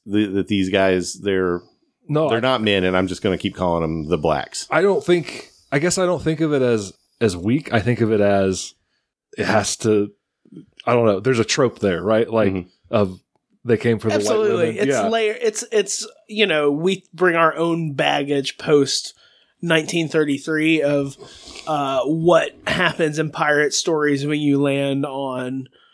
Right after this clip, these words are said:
Speaker 3: an island with native peoples.
Speaker 2: Right.
Speaker 3: Right. Like, I say that, and then what are the first things that pop in your mind as cliches? That's, it's about, <laughs> it's
Speaker 2: Right.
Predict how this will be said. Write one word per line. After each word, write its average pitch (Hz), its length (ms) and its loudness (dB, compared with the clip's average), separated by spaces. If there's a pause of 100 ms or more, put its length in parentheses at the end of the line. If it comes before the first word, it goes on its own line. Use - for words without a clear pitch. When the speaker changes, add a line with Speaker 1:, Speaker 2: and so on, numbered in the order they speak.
(380)
Speaker 3:
an 180 160 -4 (100)
island 147 800 -4 (400)
with 143 580 -2 (640)
native 160 400 4
peoples. 135 520 -2
Speaker 2:
Right. 175 180 2 (160)
Speaker 3:
Right. 135 360 -2
Like, 147 260 -4
I 160 100 0
say 190 320 4
that, 143 280 2
and 156 140 0
then 156 100 2
what 156 140 4
are 156 40 4
the 143 80 -2
first 156 360 0
things 135 220 -2
that - 120 -8
pop 143 240 -4
in 143 80 -4
your 135 140 -4
mind 131 280 0
as 131 100 -4
cliches? 139 640 -2
That's, - 300 -6 (640)
it's 160 160 -8
about, 156 440 -2
<laughs> - 40 -6
it's - 400 -4
Speaker 2:
Right. - 100 -2